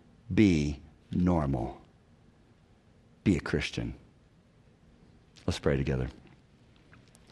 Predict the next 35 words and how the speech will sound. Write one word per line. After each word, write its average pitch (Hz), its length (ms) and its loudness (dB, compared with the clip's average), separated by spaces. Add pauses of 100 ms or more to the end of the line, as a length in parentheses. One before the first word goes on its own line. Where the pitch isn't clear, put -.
(1160)
Oh 127 140 10
God, 127 260 12
how 135 180 10
I 120 140 10
thank 131 460 6
you 143 220 12
that 135 120 8
we 151 240 10
don't 147 280 8
have 151 260 8
to 135 80 4
grope 139 420 8
around 139 440 8
and 127 100 8
have 139 180 8
a 127 60 6
committee 139 500 8
meeting 135 400 8
to 127 120 4
put - 360 2
together 139 480 8
a 113 80 8
strategy 131 720 6
for 123 180 4
how 131 280 8
we're 131 100 6
gonna 117 260 6
impact 127 540 6
our 113 140 8
culture 107 580 4 (300)
in 110 180 8
dark 117 320 8
times 107 340 6
like 101 260 4
this. 82 380 4